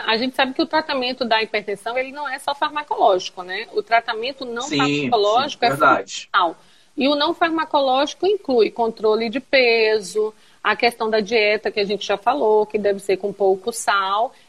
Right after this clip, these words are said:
Speaker 1: e a atividade física é um pilar essencial do tratamento da pressão, porque a atividade física ajuda muito na redução da pressão arterial. E a atividade física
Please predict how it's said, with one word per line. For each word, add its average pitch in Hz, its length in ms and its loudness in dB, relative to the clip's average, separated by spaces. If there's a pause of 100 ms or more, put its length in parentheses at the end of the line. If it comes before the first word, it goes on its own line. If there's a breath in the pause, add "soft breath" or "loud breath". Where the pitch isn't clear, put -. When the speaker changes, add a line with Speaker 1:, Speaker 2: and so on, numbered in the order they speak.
Speaker 1:
e 349 300 6
a 311 200 0
atividade 330 500 -2
física 311 360 -4
é 330 40 -2
um 330 100 -2
pilar 294 400 0
essencial 311 540 -4
do 247 100 -4
tratamento 226 460 -4
da 220 100 -4
pressão, 214 460 -6
porque 202 240 -8
a 220 80 -2
atividade 226 460 -8
física 233 320 -2
ajuda 240 380 -4
muito 254 520 -8
na 226 100 -6
redução 226 400 -6
da 226 80 -2
pressão 233 300 -6
arterial. 220 640 -2 (680 soft breath)
E 269 640 0
a 240 640 -2
atividade 214 640 -4
física 240 500 -4